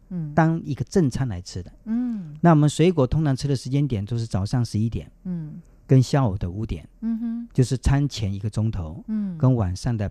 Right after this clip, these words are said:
Speaker 2: 八点半左右。
Speaker 1: 啊哈，
Speaker 2: 哦，
Speaker 1: 嗯。
Speaker 2: 所以我们第三个点特别呼吁，就是水果要吃三次。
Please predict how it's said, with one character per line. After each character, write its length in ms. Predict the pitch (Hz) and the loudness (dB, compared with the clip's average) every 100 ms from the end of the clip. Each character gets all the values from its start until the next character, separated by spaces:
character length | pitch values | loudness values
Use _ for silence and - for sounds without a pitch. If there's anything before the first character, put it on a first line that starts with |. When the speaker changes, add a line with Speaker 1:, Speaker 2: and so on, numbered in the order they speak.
| - | -2
Speaker 2:
八 120 | 107 | -2
点 180 | 101 80 | -2 -6
半 200 | - 95 | -2 -4
左 200 | - 76 | -4 -8
右。 200 | 95 90 - - - | -8 -10 -18 -20 -8
Speaker 1:
啊 160 | 196 | -6
哈， 140 | 190 202 | -2 -4
Speaker 2:
哦， 280 | 190 214 220 - | -4 -10 -14 -18
Speaker 1:
嗯。 80 | 185 | 4
Speaker 2:
所 80 | 175 | 6
以 20 | |
我 60 | 127 | 6
们 140 | 131 | 4
第 160 | - 156 | 2 2
三 180 | - 151 | 2 2
个 80 | |
点 260 | 127 110 90 78 _ | 0 -2 -4 -10 _
特 160 | 160 151 | 4 6
别 200 | 113 98 | 4 2
呼 220 | - 123 | 0 0
吁， 140 | 113 | 0
就 120 | - | -2
是 240 | 113 - 95 - - | -6 -6 -6 -10 -20
水 300 | - 117 139 | 0 6 8
果 300 | 165 92 73 - | 6 0 -6 -4
要 140 | 113 | -4
吃 240 | - - | -4 -6
三 300 | 110 - 110 | -8 -4 -4
次。 280 | 113 - 110 | -4 -10 -14